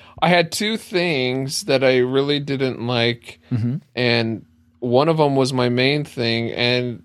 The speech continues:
Speaker 2: <laughs>
Speaker 1: I have that written down, but the other one I didn't write down for some reason.
Speaker 2: Judge Doom? Well, you know what? While you're thinking of it, let me read one
Speaker 1: Yeah.
Speaker 2: of Kira's. Uh,
Speaker 1: Sorry.
Speaker 2: that's okay.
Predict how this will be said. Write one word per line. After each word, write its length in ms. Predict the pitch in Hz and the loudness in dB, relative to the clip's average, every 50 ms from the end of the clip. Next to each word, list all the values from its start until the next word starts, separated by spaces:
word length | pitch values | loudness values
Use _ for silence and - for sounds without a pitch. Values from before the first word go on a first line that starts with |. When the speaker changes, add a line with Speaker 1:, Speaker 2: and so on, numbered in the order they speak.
| _ - | _ -6
Speaker 2:
<laughs> 120 | 107 - - | -6 -4 -2
Speaker 1:
I 120 | 127 123 | -2 0
have 220 | 120 143 143 135 135 | 2 0 0 2 2
that 200 | 139 143 127 110 | 2 2 2 2
written 220 | 131 113 101 113 | 0 -2 -2 0
down, 320 | 113 123 120 117 120 120 | 0 2 2 2 0 0
but 160 | 120 123 120 - | -2 -2 -2 0
the 60 | 110 | 2
other 240 | 135 147 156 147 139 | 2 4 4 2 2
one 240 | 135 131 127 127 123 | 2 2 2 0 0
I 140 | 120 120 120 | 0 0 0
didn't 420 | 120 _ - 151 135 131 131 - | -2 _ -2 0 0 0 0 -2
write 280 | 120 131 127 123 110 139 | -2 0 0 0 0 2
down 300 | 160 151 156 170 170 160 | 0 2 2 2 0 -2
for 120 | - 123 | -4 -6
some 320 | 113 - - 117 110 107 | -6 -4 -6 -6 -6 -6
reason. 420 | 101 95 98 101 101 95 95 87 - - - 95 | -6 -8 -8 -8 -10 -12 -12 -12 -14 -12 -10 -6
Speaker 2:
Judge 340 | 87 95 101 101 92 87 85 | -2 -2 -2 -2 -2 -4 -6
Doom? 360 | 92 101 107 160 214 302 349 _ _ - _ _ _ _ _ _ _ _ _ - | -4 -2 -2 -2 -2 -4 -8 _ _ -20 _ _ _ _ _ _ _ _ _ 0
Well, 280 | 156 175 196 185 - - - | 4 4 4 4 4 0 0
you 160 | 180 185 180 | 0 2 2
know 120 | 156 175 175 | 4 4 4
what? 180 | 175 160 107 | 4 4 4
While 180 | 143 147 160 185 | 4 4 4 4
you're 140 | 226 240 220 | 4 2 2
thinking 300 | - 123 92 87 92 92 | 0 0 -2 -2 -2 0
of 100 | 92 110 | 0 0
it, 140 | 127 82 | -2 -2
let 100 | 98 120 | 0 2
me 120 | 131 131 127 | 2 4 4
read 240 | 120 123 117 117 104 | 6 4 4 4 4
one 160 | 110 104 104 | 2 2 2
Speaker 1:
Yeah. 80 | 101 113 | 0 -2
Speaker 2:
of 140 | 110 104 101 | -2 0 0
Kira's. 400 | 117 92 82 80 101 127 - - _ _ - - - - - - - - - _ - | 0 2 2 0 -2 -4 -6 -8 _ _ -20 -20 -20 -20 -20 -20 -20 -20 -16 _ -2
Uh, 120 | 110 107 | 0 2
Speaker 1:
Sorry. 440 | 101 110 107 104 101 98 98 101 - - | 4 4 4 4 4 4 2 0 -2 -4
Speaker 2:
that's 340 | 110 104 92 82 87 - - | -4 -2 -2 -2 -2 -2 -2
okay. 200 | 247 277 302 269 | -2 -2 -2 -4